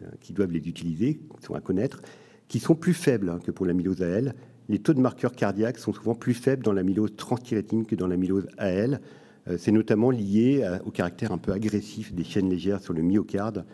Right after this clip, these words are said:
euh, qui provoque cette libération, euh, accrue de, de, de ces biomarqueurs cardiaques par rapport à l'amylose à transthyrétine. Alors, le deuxième point important, c'est la stratification,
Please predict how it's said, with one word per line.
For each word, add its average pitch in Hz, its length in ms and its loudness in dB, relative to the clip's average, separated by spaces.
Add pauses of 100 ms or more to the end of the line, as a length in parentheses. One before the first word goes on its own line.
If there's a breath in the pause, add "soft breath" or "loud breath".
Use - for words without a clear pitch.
(320 loud breath)
euh, 92 100 -8
qui - 140 0
provoque 107 380 0
cette - 240 -4
libération, 92 600 0 (380 loud breath)
euh, 82 300 -4 (100)
accrue 104 420 -4
de, 82 320 -2
de, 85 260 -6
de 80 160 -10
ces - 140 -4
biomarqueurs 85 500 -4
cardiaques 85 420 -6
par 78 140 -8
rapport 85 200 -8
à 82 40 -4
l'amylose 80 340 -6
à - 20 -8
transthyrétine. - 640 -12 (720 loud breath)
Alors, 101 100 2
le 98 40 2
deuxième 131 280 4
point 135 160 4
important, 127 380 0
c'est 151 180 -2
la 98 80 0
stratification, - 1120 -4